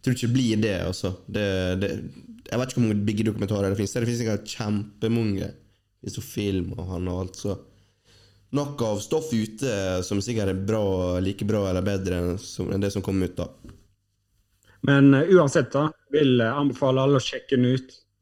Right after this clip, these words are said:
Speaker 2: Eh, der er sikkert en detalj eller to du ikke kan, og så er det viktig at, eh, sånn som Netflix ser, eh, det, folk vil ha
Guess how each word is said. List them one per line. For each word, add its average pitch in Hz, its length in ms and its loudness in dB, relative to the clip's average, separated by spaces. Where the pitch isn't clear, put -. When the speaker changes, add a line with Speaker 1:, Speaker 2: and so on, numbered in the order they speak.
Speaker 2:
Eh, 107 240 -6
der 135 140 4
er 151 80 6
sikkert 156 320 0
en 139 140 4
detalj 135 340 2
eller 123 160 2
to 131 160 2
du 120 80 4
ikke - 240 -4
kan, 131 240 2
og 123 80 0
så 143 100 0
er 135 60 4
det 127 140 2
viktig 135 200 -4
at, 123 220 -4
eh, 131 100 2
sånn 139 140 0
som 123 100 0
Netflix 127 460 -4
ser, 120 240 0
eh, 104 320 -8
det, 131 80 4
folk 139 300 2
vil 117 100 4
ha 143 120 2